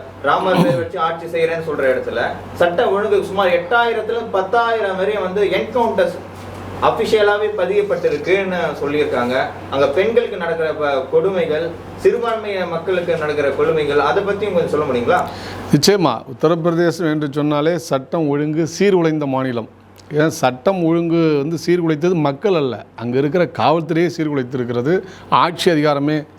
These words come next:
Speaker 2: சீர்குலைத்திருக்கிறது. ஒன்றே ஒன்று உங்களுக்கு தெரியும், அக்லக், அஹ், பாய் என்கிற அந்த இஸ்லாமியர் தன் வீட்டு ஃப்ரிட்ஜில் ஆட்டுக்கறி வைத்திருந்தார்.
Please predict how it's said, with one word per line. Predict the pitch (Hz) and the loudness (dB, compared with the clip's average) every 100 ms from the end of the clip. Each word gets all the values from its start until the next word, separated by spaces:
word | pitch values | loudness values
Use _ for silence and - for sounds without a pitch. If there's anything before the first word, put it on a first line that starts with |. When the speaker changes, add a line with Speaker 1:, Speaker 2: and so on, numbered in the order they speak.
| - | -2
Speaker 2:
சீர்குலைத்திருக்கிறது. | 139 127 120 117 110 104 - - - - - - - - - | 0 0 -2 -4 -6 -8 -12 -20 -18 -16 -14 -12 -10 -2 4
ஒன்றே | 147 180 | 6 6
ஒன்று | 202 180 175 | 4 2 0
உங்களுக்கு | 165 156 135 | 2 0 -2
தெரியும், | 135 147 147 170 175 - | -2 0 2 0 -2 -2
அக்லக், | 135 127 175 170 135 - - - - | -2 2 2 2 -2 -18 -20 -12 -2
அஹ், | 143 135 127 123 127 139 127 117 139 | 2 4 4 2 0 -4 -8 -6 2
பாய் | 147 147 143 | 4 4 2
என்கிற | 139 131 131 | 2 2 2
அந்த | 127 | 2
இஸ்லாமியர் | 123 - 143 131 120 147 - - - - - - - | -2 0 0 2 0 -2 -4 -12 -20 -20 -20 -20 -8
தன் | - 127 151 | 0 4 6
வீட்டு | 165 196 208 | 4 4 2
ஃப்ரிட்ஜில் | 185 160 151 151 165 196 - - - - - - | 2 2 2 2 2 0 -4 -14 -20 -20 -12 0
ஆட்டுக்கறி | 120 185 226 277 262 | 4 4 2 0 0
வைத்திருந்தார். | 214 180 160 147 123 | 2 2 0 -4 -4